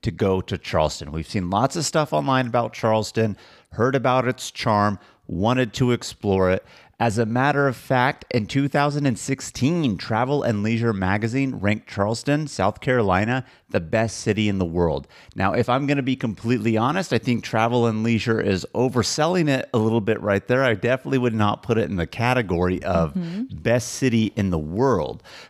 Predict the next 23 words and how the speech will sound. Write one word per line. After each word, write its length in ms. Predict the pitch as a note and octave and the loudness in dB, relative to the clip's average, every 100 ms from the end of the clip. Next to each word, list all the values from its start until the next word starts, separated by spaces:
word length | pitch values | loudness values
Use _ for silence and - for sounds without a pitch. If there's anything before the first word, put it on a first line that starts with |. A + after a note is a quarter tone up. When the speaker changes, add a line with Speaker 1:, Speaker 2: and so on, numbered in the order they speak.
| - | -2
Speaker 1:
But 180 | G#2 | 0
there 180 | B2 B2+ | 2 2
is 160 | A2+ E2+ | 2 -2
lots 420 | F#2 G#2 C3+ - | 0 2 2 0
of 140 | D3+ | -2
history 500 | A2+ A#2+ A#2 B2 A#2 | 0 0 0 0 0
and 260 | G2 G#2 A#2 | 2 2 2
unique 360 | A#2+ A2 A2 - | 0 0 -4 -2
charm 420 | G2+ F#2+ A#2 - - | 0 0 -2 -8 -14
to 120 | - | -14
Charleston. 680 | - F2+ F2 - G2 G2 D#3 - - | 0 2 2 0 -2 -2 -4 -12 -8
It 100 | - | 0
was 200 | G2+ G2 | 2 2
founded 460 | - A#2 A#2+ B2 G#2 - | 2 2 2 0 -2 0
in 240 | G#2 F#2+ | 0 0
sixteen 640 | E2 - B2+ - - F3+ | -4 -4 -6 -4 -2 -2
seventy, 880 | C#3+ - - B2 C#3+ G2 D2+ E2+ C#3 - _ _ | -2 -4 0 0 2 0 0 0 -2 -10 _ _
and 120 | G2+ G2 | 0 0
its 220 | - G2+ | -2 -4
name 380 | A2+ C#3+ C3+ G#2 | 0 2 2 0
was 120 | F#2 | -2
originally 680 | F#2+ F#2+ F2+ F#2+ F#2 F2 - _ - B2 D#3 | 0 0 0 0 2 0 -4 _ -2 0 0
Charlestown 800 | D3 - - A2+ C#3 D#2+ D#2 B2+ | -2 -10 -4 0 2 2 0 -6